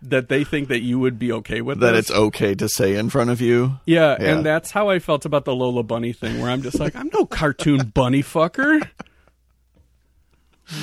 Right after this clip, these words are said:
Speaker 2: Yeah, no, it's understandable.
Speaker 1: I'm just like, if I'm lusting after anybody, it's Jordan's highlights. I'm not <laughs> lusting after cartoon bunny.
Speaker 2: No, I,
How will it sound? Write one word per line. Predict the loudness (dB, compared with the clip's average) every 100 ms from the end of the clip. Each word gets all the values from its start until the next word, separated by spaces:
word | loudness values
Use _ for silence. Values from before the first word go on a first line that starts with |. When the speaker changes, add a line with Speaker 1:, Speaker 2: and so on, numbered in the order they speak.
| -10 -12 -16 -18 -4
Speaker 2:
Yeah, | 2 2 0
no, | -2 0
it's | 0 -2
understandable. | -4 -4 -4 -2 -2 -6 -8
Speaker 1:
I'm | -8 -6
just | -6 -6
like, | -8 -6
if | -8
I'm | -6 -4
lusting | -4 -8 -8 -6
after | -6 -8 -8
anybody, | -6 -4 -4 -6 -10 -8
it's | -10 -12 -20 _
Jordan's | -8 -6 -4 -6 -6
highlights. | -6 -4 -2 -2 -4 -10 -14 -14 _ _ _ -8 -6 -10 -6 -4
I'm |
not | -2 -4
<laughs> |
lusting | -6 -8 -8 -8 -10 -8
after | -10 -12
cartoon | -14 -10 -10 -8 -8 -6 -8 -14
bunny. | -16 -10 -6 -6 -2
Speaker 2:
No, | 0 0
I, | -2 -4